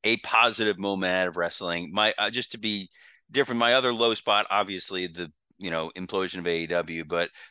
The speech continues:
minor low spot is Pat McAfee, who I think is absolutely fantastic. Got a, a great opportunity to be part of E S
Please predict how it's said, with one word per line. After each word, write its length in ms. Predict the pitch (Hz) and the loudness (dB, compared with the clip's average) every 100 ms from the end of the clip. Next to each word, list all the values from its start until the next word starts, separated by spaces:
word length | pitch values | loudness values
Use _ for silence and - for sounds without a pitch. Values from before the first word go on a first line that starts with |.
| - | -8
minor 400 | 104 139 139 127 | 0 2 2 2
low 180 | 113 | 0
spot 400 | 110 - 98 95 - | 0 0 2 2 0
is 240 | 95 92 | -2 -4
Pat 260 | - 131 135 | -2 -2 0
McAfee, 580 | 101 98 98 87 90 82 | 2 0 -2 -8 -8 -6
who 120 | 87 | -4
I 80 | 85 | -4
think 180 | 95 82 | -4 -6
is 100 | 87 | 0
absolutely 440 | 90 - 92 85 | -2 -2 -10 -10
fantastic. 760 | - 90 80 90 85 - 87 | -4 -4 -2 0 0 -2 -8
Got 180 | - 90 | -2 0
a, 80 | 87 85 | 0 -2
a 240 | 87 87 85 | 0 0 0
great 240 | 85 110 | 0 0
opportunity 540 | 107 104 101 - 98 92 | 2 0 -4 -8 -6 -6
to 60 | |
be 100 | 90 | -10
part 280 | 87 95 90 | -6 -2 0
of 80 | 87 | -2
E 160 | 78 | -6
S 100 | 95 | -6